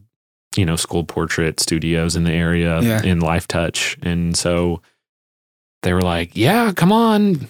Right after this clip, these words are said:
Speaker 1: I had no portfolio, but I think the people doing that job is very robotic and just kinda like, "All right,
Speaker 2: It's,
Speaker 1: next."
Speaker 2: it's, it's more mechanical than it
Speaker 1: It's
Speaker 2: is
Speaker 1: very mechanical.
Speaker 2: creative and being a photographer.
Speaker 1: Yeah.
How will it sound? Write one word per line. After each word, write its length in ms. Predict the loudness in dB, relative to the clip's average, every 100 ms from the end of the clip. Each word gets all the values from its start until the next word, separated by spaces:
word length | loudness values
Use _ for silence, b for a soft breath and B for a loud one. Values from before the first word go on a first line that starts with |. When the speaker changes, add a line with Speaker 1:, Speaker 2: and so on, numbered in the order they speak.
| _
Speaker 1:
I 100 | 0 2
had 220 | 2 2
no 400 | 0 2 0 0
portfolio, 960 | -2 -2 0 2 2 2 2 2 0 -2
but 360 | -2 0 0 -2
I 80 | -2
think 300 | 2 2 4
the 100 | 2
people 340 | 2 2 4 4
doing 300 | 4 4 4
that 200 | 2 2
job 380 | 2 4 4
is 200 | 2 0
very 600 | 2 4 6 4 4 2 0 2
robotic 880 | 2 4 4 4 4 4 4 2 0
and 320 | 0 0 0
just 200 | -2 -2
kinda 160 | -2 0
like, 380 | 0 0 -2 -6 -2
"All 80 | 2
right, 160 | 2
Speaker 2:
It's, 140 | 2 2
Speaker 1:
next." 360 | 4 2 2
Speaker 2:
it's, 140 | 0 0
it's 120 | 2
more 160 | 2 0
mechanical 520 | 0 0 0 0 0
than 120 | 2
it 60 | 2
Speaker 1:
It's 120 | 2
Speaker 2:
is 60 | 4
Speaker 1:
very 180 | 4 4
mechanical. 440 | 2 2 2 2
Speaker 2:
creative 380 | 2 2 2 -2
and 320 | -2 -4 -6 -8
being 200 | -4 -4
a 40 | -4
photographer. 720 | -8 -8 -6 -6 -6 -4 2
Speaker 1:
Yeah. 440 | 4 4 2 -2